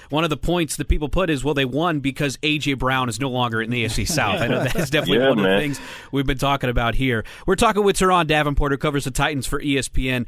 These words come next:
Speaker 1: I wanna talk about the injury to Taylor Lewan. It seems like since his suspension, I think that was, what, twenty eighteen, twenty nineteen,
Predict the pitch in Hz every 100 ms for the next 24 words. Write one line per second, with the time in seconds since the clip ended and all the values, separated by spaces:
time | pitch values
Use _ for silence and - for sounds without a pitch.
0 | - - - 277 269 233 208 196 180 160
1 | 170 170 170 147 156 160 147 123 127 123
2 | 104 107 - 220 226 190 185 - - -
3 | - 240 254 - 220 - 165 - - 202
4 | - 156 160 160 143 131 117 - 180 180
5 | 170 185 - 190 - 170 127 131 185 -
6 | 151 139